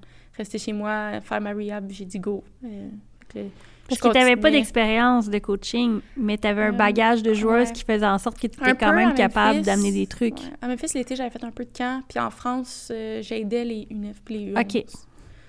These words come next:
Speaker 1: Mais une pratique semaine, euh, mais jamais en chef ou jamais, genre, euh,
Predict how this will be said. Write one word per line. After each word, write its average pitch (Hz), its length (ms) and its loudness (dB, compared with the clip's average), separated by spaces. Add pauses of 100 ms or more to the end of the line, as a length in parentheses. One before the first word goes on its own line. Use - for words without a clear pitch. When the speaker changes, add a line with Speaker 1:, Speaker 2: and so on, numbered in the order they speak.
(300)
Speaker 1:
Mais 233 100 -12
une 214 100 -8
pratique - 300 -12
semaine, 214 440 -8
euh, 214 260 -12
mais 214 120 -8
jamais 226 260 -2
en 226 120 -6
chef - 360 -10
ou 214 60 -10
jamais, 214 420 -8
genre, 214 380 -12
euh, - 280 -14